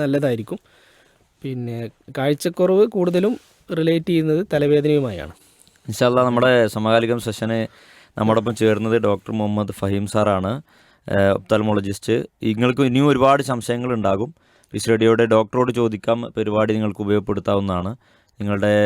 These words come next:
Speaker 2: ഫീഡ്ബാക്ക് വഴി അതിൻ്റെ ചോദ്യങ്ങൾ ചോദിക്കാം. അതേപോലെ തന്നെ ഇങ്ങനത്തെ വിഷയങ്ങൾ, ഏഹ്, ആരോഗ്യപരമായി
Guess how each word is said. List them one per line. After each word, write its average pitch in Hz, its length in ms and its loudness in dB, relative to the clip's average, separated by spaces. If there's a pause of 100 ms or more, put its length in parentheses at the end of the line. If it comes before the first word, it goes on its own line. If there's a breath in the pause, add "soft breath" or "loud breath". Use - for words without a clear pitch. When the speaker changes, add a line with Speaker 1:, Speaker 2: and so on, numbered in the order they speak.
(140)
Speaker 2:
ഫീഡ്ബാക്ക് 110 440 0
വഴി 107 220 2 (260)
അതിൻ്റെ 101 320 -2 (440)
ചോദ്യങ്ങൾ 104 380 -2 (100)
ചോദിക്കാം. 101 400 -4 (540 soft breath)
അതേപോലെ 110 440 2
തന്നെ 113 180 0 (460)
ഇങ്ങനത്തെ 113 360 -2
വിഷയങ്ങൾ, 135 420 2 (360)
ഏഹ്, 101 240 0 (100)
ആരോഗ്യപരമായി 110 600 2